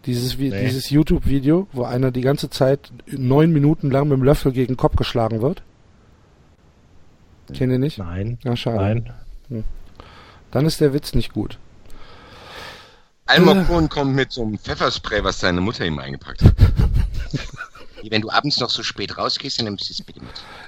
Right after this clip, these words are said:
Speaker 1: Ich bin mir da nicht so sicher. Almog Cohen kommt aus Israel und hat bestimmt gedient.
Speaker 2: Meinst du, er hat noch seine Uzi im Schrank?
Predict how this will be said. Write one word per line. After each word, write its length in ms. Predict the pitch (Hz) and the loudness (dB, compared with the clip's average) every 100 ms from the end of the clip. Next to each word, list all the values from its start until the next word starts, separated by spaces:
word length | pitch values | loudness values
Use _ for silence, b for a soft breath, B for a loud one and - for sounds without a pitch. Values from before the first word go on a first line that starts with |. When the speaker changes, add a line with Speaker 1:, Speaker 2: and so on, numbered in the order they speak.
| 98 | 0
Speaker 1:
Ich 100 | - | 4
bin 140 | 196 | 6
mir 100 | 262 | 6
da 120 | 160 147 | 6 4
nicht 160 | 214 | 4
so 100 | 190 | 4
sicher. 320 | 160 208 - | 4 2 0
Almog 320 | 131 156 151 - | 2 2 2 6
Cohen 260 | 180 208 | 6 6
kommt 160 | 208 185 | 4 2
aus 100 | 147 | 2
Israel 520 | 175 185 - 120 135 | 0 -2 -2 0 0
und 60 | 143 | 0
hat 120 | 156 | -2
bestimmt 300 | - 202 208 | -2 -2 -2
gedient. 480 | 170 156 127 104 - b b b b b b b b - - _ B B B B B B B B B B B _ _ _ _ _ - - B B B - | -2 -2 -2 -2 -6 b b b b b b b b -20 -20 _ B B B B B B B B B B B _ _ _ _ _ -18 -16 B B B -8
Speaker 2:
Meinst 220 | 107 - | -2 2
du, 40 | |
er 40 | 127 | 2
hat 80 | |
noch 100 | 117 | 2
seine 220 | 117 120 120 | 0 0 0
Uzi 300 | 123 127 113 | 0 4 4
im 120 | 110 | 2
Schrank? 320 | - 113 | -2 -4